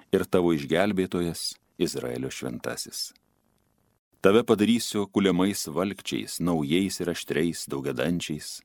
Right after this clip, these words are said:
Tu kalnus iškulsi, sumalsi, kalvas į dulkes paversi, išvėtysi juos, ir vėjas juos išsklaidys, audra išblaškys.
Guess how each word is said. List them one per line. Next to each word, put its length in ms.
Tu 140
kalnus 600
iškulsi, 640
sumalsi, 800
kalvas 400
į 80
dulkes 480
paversi, 640
išvėtysi 760
juos, 400
ir 160
vėjas 400
juos 160
išsklaidys, 680
audra 320
išblaškys. 680